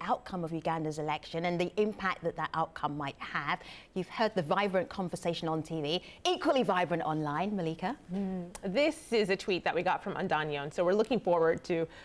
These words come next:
Speaker 2: what happens five years from now. This is Adanyo who says, "The young people who voted are vowing never to do that again as long as Museveni is still in power," and he puts in parentheses,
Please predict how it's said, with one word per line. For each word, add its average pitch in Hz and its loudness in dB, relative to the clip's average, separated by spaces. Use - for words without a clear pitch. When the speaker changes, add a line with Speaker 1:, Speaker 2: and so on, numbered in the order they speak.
Speaker 2:
what 247 4
happens 208 0
five 185 2
years 165 2
from 175 -4
now. 147 0
This 247 2
is 262 4
Adanyo 214 4
who 196 0
says, 190 2
"The - -2
young 220 4
people 214 2
who 190 2
voted 190 4
are 220 2
vowing 190 4
never 254 2
to 233 0
do 214 2
that 208 2
again 214 2
as 190 2
long 240 4
as 240 4
Museveni 220 2
is 208 2
still 214 2
in 196 0
power," 170 2
and 165 -4
he 170 -10
puts - -6
in 185 -8
parentheses, 170 -2